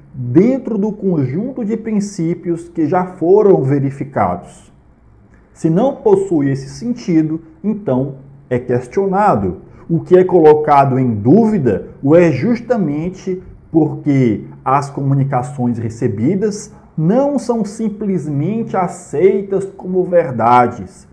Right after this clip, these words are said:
mas amadurecidas pelo raciocínio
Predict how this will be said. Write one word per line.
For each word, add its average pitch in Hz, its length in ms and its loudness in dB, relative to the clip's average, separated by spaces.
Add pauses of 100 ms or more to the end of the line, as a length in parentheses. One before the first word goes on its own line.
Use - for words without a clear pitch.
(300)
mas 180 580 -2 (220)
amadurecidas 139 960 0
pelo 202 260 -2
raciocínio 175 840 -4